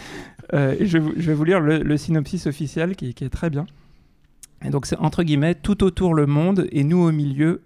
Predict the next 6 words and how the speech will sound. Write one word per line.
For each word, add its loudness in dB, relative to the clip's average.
aveugles, -2
instantané 0
d'une -4
famille -2
bourgeoise 0
européenne. » -4